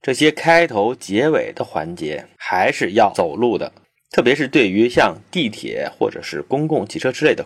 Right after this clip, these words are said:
公共交通系统，人来往换乘于这些交通工具之间也都是在步行的。所以如果步行的环境不好，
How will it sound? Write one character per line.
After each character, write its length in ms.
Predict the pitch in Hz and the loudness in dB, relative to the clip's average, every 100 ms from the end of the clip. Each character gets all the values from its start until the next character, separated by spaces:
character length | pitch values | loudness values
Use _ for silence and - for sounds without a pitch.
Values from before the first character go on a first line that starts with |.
| - | 0
公 220 | 165 180 | 0 0
共 160 | 98 | -2
交 120 | 90 92 | 0 -2
通 160 | 101 | -2
系 140 | 104 92 | -8 -10
统， 380 | - - 76 - _ _ _ | -10 -12 -14 -16 _ _ _
人 240 | - 120 131 | 0 2 4
来 120 | 131 | 2
往 160 | 135 82 | 2 -2
换 240 | 160 107 | 0 0
乘 160 | 143 107 | -2 -2
于 80 | |
这 140 | 110 104 | 0 0
些 140 | 113 | 0
交 180 | 113 135 | 0 -2
通 160 | 139 147 | -2 -2
工 160 | 151 | -2
具 80 | 113 | -2
之 140 | 98 | -4
间 280 | 113 135 147 - | 0 0 -2 -6
也 280 | 95 71 - | -6 -6 0
都 160 | 123 131 | 0 0
是 140 | 85 | -2
在 240 | 87 73 - - | -2 -2 -4 -6
步 200 | - - | -6 -6
行 260 | - - | -12 -12
的。 80 | 87 - _ _ _ _ _ _ | -16 -18 _ _ _ _ _ _
所 180 | - 175 | 4 4
以 160 | 135 | 6
如 160 | 90 131 | 2 2
果 100 | 143 | 2
步 300 | - 220 143 | 2 0 0
行 160 | 95 87 | 0 -2
的 80 | |
环 180 | 92 92 | -2 0
境 140 | 107 101 | 0 0
不 160 | 107 | 0
好， 380 | - - - - | 0 -2 -6 -6